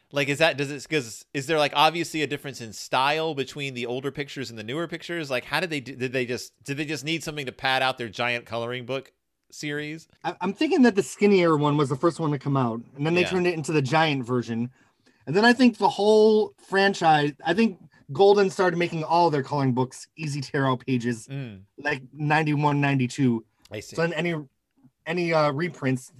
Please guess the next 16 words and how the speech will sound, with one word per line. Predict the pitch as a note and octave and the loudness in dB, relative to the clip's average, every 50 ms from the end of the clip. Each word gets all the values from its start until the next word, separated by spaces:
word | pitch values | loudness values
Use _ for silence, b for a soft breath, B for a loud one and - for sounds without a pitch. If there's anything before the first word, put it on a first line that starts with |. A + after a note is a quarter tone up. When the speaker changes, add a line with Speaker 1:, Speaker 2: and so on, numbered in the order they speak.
| C3+ | -12
Speaker 2:
had | - D3+ C#3 | -8 -6 -6
the | C3 | -6
tear | B2+ - - D3 C3 A#2 | -6 -6 -4 -2 -2 -2
out | A#2 A2 | -4 -6
pages. | - B2 A#2 G#2 G#2 G2+ G2 - _ _ _ _ - - | -6 -6 -6 -6 -8 -12 -14 -16 _ _ _ _ -16 -8
Speaker 1:
And | E3 D#3+ F3 | -8 -6 -6
this | A#3+ A#3 C#4 | -4 -6 -6
is | C4 G3+ | -8 -8
one | A3 A3 | -6 -6
of | G3 | -6
the | F#3 | -6
things | D3 E3+ E3+ C#3+ | -6 -8 -10 -8
we're | D3 D3 | -10 -6
talking | C3+ C#3+ C#3+ C#3 C#3+ C3+ | -2 -2 -4 -4 -4 -8
about | C3 B2 C3 C3 A#2+ A#2 | -4 -2 -2 -2 0 -2
with, | A#2 G#2 - | -4 -4 -4